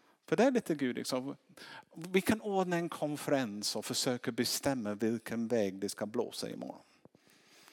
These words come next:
Och vi kanske kan kalla till och med minister, hela regeringen, och vi kan klubba igenom ett beslut att imorgon ska det blåsa syd, sydväst. Den kommer lyda vad vi bestämmer.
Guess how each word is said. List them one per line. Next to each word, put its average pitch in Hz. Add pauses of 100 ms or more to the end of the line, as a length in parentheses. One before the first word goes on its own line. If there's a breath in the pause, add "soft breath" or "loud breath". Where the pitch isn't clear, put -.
(480 soft breath)
Och -
vi 175
kanske 202
kan 175
kalla 175
till 170
och 165
med 147 (640 loud breath)
minister, 123 (300 loud breath)
hela 143
regeringen, 127
och 120
vi 120
kan 120
klubba 139
igenom 143
ett 127
beslut 135
att - (200 loud breath)
imorgon 185
ska -
det 139
blåsa 123
syd, 123
sydväst. - (800 soft breath)
Den 131
kommer 127
lyda 110
vad 101
vi 110
bestämmer. -